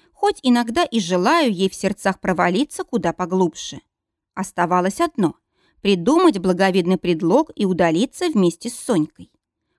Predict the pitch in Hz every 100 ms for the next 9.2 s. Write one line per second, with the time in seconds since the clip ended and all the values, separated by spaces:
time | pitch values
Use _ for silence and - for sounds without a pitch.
0 | _ _ 440 - 185 175 208 277 - _
1 | _ _ 185 175 226 208 190 185 175 330
2 | 349 202 - 180 170 180 170 190 196 175
3 | 185 190 - _ _ - 330 403 403 262
4 | - 185 208 294 349 - 180 175 175 185
5 | - - - 185 - 156 - _ _ _
6 | _ _ _ _ _ - 240 311 453 453
7 | 202 180 - 180 - - 311 330 202 190
8 | - 190 190 175 190 185 180 175 160 156
9 | 190 240